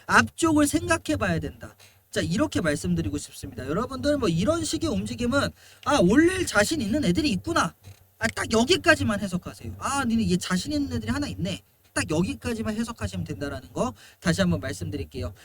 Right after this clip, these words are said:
그래서 엘에스 머티리얼즈 너무 불안해하지 않으셨으면 좋겠어요. 사실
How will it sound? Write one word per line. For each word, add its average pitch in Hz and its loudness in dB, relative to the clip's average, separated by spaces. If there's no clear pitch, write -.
그래서 156 4
엘에스 311 4
머티리얼즈 277 -2
너무 202 0
불안해하지 294 -2
않으셨으면 226 -2
좋겠어요. 123 -10
사실 196 0